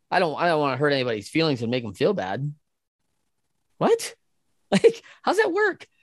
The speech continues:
Like, that all of a sudden gives us no ability to, to lean on, on one another. Our whole team is broken down now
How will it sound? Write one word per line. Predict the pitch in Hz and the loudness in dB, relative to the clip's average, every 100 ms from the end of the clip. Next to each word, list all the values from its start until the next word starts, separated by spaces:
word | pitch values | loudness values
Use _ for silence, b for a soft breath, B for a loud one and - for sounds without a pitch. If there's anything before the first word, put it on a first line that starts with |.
| - | -4
Like, | - 175 - _ _ - | -2 -2 -8 _ _ -2
that | 240 - | 0 2
all | 262 | 0
of | 233 | 0
a | |
sudden | - 214 208 175 147 - _ - 127 | 0 0 0 -4 -6 -10 _ -12 -2
gives | 165 196 | 0 0
us | 208 170 139 | -2 -6 -4
no | 151 185 214 | 0 0 2
ability | 170 147 165 214 190 123 _ _ _ - | 0 2 4 2 0 -10 _ _ _ -2
to, | 185 160 | 0 0
to | - 165 | 0 0
lean | 139 131 151 220 247 | 0 2 2 2 0
on, | - 151 151 - | -2 -2 -2 0
on | 147 135 | 0 2
one | 147 180 | 2 2
another. | 156 240 294 - | 0 0 -2 0
Our | 180 185 | 0 4
whole | 226 214 | 4 4
team | - - 311 262 185 180 b b b | 0 -2 0 2 0 -4 b b b
is | 156 139 | -2 0
broken | 139 180 190 175 160 | 4 4 4 0 0
down | 170 240 208 | -2 -2 -4
now | 123 127 139 | -6 -6 -8